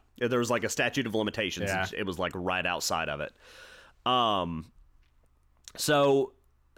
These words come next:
Speaker 1: also, this technology was used as the basis for Bluetooth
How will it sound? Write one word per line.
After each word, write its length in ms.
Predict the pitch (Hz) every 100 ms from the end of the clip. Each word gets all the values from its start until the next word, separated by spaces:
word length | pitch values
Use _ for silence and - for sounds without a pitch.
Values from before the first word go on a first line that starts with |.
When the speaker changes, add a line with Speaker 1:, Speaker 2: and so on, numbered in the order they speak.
| - _ 147
Speaker 1:
also, 380 | 165 - 160
this 160 | 143 135
technology 600 | 170 143 147 151 131 135
was 260 | 123 120 113
used 260 | 139 117
as 120 | 127 113
the 80 |
basis 500 | 104 120 120 123 107
for 320 | - 113 113 98
Bluetooth 800 | 95 113 139 143 143 139 127